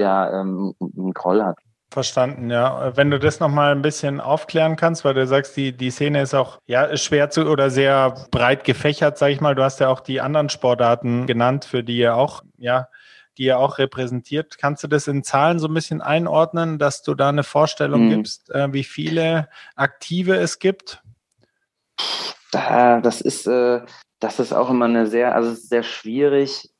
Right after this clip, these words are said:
Speaker 1: Ich hatte mal eine Zahl so für Deutschland von vierhunderttausend aktiven Surfern und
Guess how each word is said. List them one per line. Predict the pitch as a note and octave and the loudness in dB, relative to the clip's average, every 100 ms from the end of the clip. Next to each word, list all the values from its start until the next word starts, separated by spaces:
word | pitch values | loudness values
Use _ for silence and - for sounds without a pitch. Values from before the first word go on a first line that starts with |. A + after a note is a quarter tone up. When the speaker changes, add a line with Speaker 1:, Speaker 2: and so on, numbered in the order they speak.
| _ _ - _ - - | _ _ -20 _ -20 -16
Speaker 1:
Ich | - - | -12 -4
hatte | A#2 B2 | -2 0
mal | A#2 A#2 | 2 4
eine | A2+ A2+ | 4 0
Zahl | - G#2+ A#2 | -2 0 2
so | A2+ | 2
für | A2 - | -2 -2
Deutschland | A2 A2 A#2 - A2 G#2 | 0 2 2 0 -2 -2
von | - A2 A2 A2 - | 0 2 2 0 -2
vierhunderttausend | B2 A#2+ A2+ G#2 - A2 A#2+ A#2 | -2 0 0 0 0 0 2 -2
aktiven | G#2 - - B2 B2 B2+ A#2+ | -4 -8 -8 -4 -2 -2 -4
Surfern | A2 - B2 B2 B2 A#2+ A#2 _ _ | -6 -2 0 0 -4 -4 -8 _ _
und | - | -10